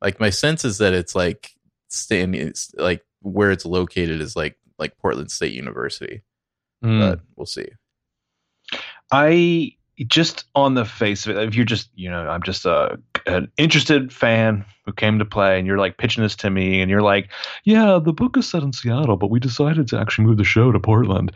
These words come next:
Speaker 2: I'd be like, "No, that's a bad idea. Keep it to Seattle. Keep it
Speaker 1: Yeah.
Speaker 2: to Seattle." I mean, I don't know, I don't know if you saw your previous show and got the vibe and also know a little bit about Seattle, but keep the Seattle. It's, uh, it's gonna work for you better.
Speaker 1: Oh, I'm,
Speaker 2: But
Speaker 1: I'm curious
Speaker 2: whatever,
Speaker 1: about,
Speaker 2: whatever.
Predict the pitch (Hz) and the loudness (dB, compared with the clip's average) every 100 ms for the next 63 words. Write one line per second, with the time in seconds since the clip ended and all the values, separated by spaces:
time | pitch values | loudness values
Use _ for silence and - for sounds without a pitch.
0 | - - 160 160 147 151 151 139 139 _ | -8 0 4 4 4 4 4 4 0 _
1 | - 147 - 110 98 92 90 85 _ _ | -10 -10 0 2 2 0 -4 -8 _ _
2 | _ 143 139 110 110 87 82 - _ _ | _ -4 -4 -2 0 0 -2 -8 _ _
3 | _ _ _ _ - 110 104 101 98 98 | _ _ _ _ -4 0 2 2 0 -4
4 | 85 80 _ _ - - 139 143 143 165 | -4 -6 _ _ -20 -6 0 4 6 6
5 | 165 165 170 180 170 180 170 156 127 139 | 4 4 2 2 0 0 0 0 -4 -4
6 | 127 120 107 120 107 95 101 107 92 104 | -4 -6 -4 0 0 -2 -8 -10 -2 2
7 | 104 110 113 104 104 - 107 104 110 110 | 4 2 0 -4 -4 -2 0 2 2 2
8 | 104 - - 107 107 117 113 - - - | 0 0 0 2 4 4 0 -6 -20 -10
9 | - - 147 110 - 95 - - - 110 | -8 -2 0 0 -2 -2 -2 -4 -8 -8
10 | - 107 92 50 50 - - - - - | -4 0 2 0 -2 -6 -12 -16 -16 -4
11 | 113 101 95 92 104 - 143 170 - 170 | 0 0 0 -6 -6 -2 0 2 0 -2
12 | 160 - 175 156 - 170 214 101 98 98 | -8 -10 -6 -6 -2 0 2 0 -2 0
13 | 202 | 0